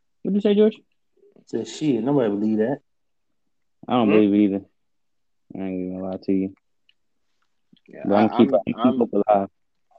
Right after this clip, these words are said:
Speaker 3: I'm gonna, I'm gonna go ahead and shoot in the dark and say that this is probably gonna be his best album. J-, only, only because it's named after his mother. Like, he literally cannot fuck this up. <laughs>
Speaker 1: Oh, that's who Donda
Speaker 3: Cannot fuck
Speaker 1: is?
Speaker 3: it. Yes,
Speaker 2: Mm-hmm.
Speaker 3: it's his mom.
Speaker 2: Donda West.
Speaker 3: Yeah.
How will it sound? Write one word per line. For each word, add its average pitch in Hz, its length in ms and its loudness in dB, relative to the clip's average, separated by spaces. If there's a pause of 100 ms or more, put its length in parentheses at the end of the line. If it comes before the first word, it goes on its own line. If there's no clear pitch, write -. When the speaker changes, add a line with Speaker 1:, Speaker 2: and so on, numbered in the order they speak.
(540)
Speaker 3:
I'm 135 140 -6
gonna, 127 160 -6
I'm 131 100 -4
gonna 143 140 -4
go 127 120 0
ahead 123 140 -2
and 110 140 -6
shoot 135 240 -2
in 117 100 -4
the 107 60 -6
dark 110 320 -2
and 101 100 -10
say 101 140 -6
that 95 100 -6
this 101 160 -8
is 98 100 -12
probably 98 280 -4
gonna 95 160 -12
be 95 120 -8
his 95 140 -10
best 92 260 -8
album. 98 440 -10 (100)
J-, 156 140 -4
only, 170 360 0
only 165 300 -2
because 123 420 -2
it's 104 220 -12
named 110 300 -6
after 104 220 -6
his 95 180 -12
mother. 92 320 -12 (120)
Like, 101 140 -14
he 117 100 -4
literally 107 480 -4
cannot 101 420 -12
fuck - 180 -12
this - 160 -20
up. 64 120 -14 (240)
<laughs> 175 80 -2 (420)
Speaker 1:
Oh, 101 60 -4
that's 104 180 0
who 120 100 6
Donda 107 260 2
Speaker 3:
Cannot 123 200 4
fuck 135 80 -4
Speaker 1:
is? - 20 -20
Speaker 3:
it. - 60 -20 (880)
Yes, 98 280 -6
Speaker 2:
Mm-hmm. 120 240 -4
Speaker 3:
it's 120 120 -6
his 87 100 -14
mom. 104 300 -2
Speaker 2:
Donda 110 120 0
West. 127 300 2
Speaker 3:
Yeah. - 80 -16